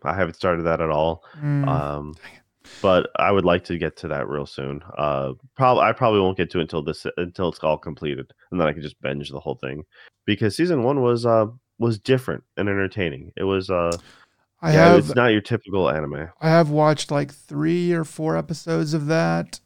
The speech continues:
Speaker 2: of, uh, the season one, and I am not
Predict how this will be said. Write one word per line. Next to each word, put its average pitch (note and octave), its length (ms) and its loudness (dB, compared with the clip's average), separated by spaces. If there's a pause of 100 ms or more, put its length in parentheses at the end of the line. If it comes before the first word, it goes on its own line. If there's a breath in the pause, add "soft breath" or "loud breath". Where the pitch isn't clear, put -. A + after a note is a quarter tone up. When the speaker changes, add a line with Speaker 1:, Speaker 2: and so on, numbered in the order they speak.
Speaker 2:
of, D3 280 0
uh, C#3+ 220 2
the C#3 140 -2
season D3 400 0
one, D3 440 0 (520 soft breath)
and D3+ 80 0
I C#3 160 4
am C#3 480 2
not C#3 300 2